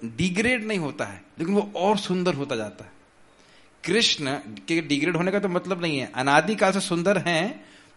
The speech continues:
और उनकी सुंदरता बढ़ती जाती है। चैतन्य चरितामृत में इसका वर्णन है। कृष्ण को गोपियां देखती हैं तो उनको बड़ा प्रेम बढ़ता है,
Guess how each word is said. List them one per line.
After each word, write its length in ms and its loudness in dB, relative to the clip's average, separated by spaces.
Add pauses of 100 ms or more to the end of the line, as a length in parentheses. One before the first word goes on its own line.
(120)
और 120 8
उनकी 220 4
सुंदरता 400 2
बढ़ती 340 0
जाती 280 0
है। 40 -6
चैतन्य 260 -4
चरितामृत 340 -6
में 80 -12
इसका 200 -10
वर्णन 320 -12
है। 120 -20 (440)
कृष्ण 340 2
को 120 -2
गोपियां 360 0
देखती 360 -2
हैं 220 -6
तो 80 -4
उनको 160 -4
बड़ा 180 2
प्रेम 320 -2
बढ़ता 280 -2
है, 180 -10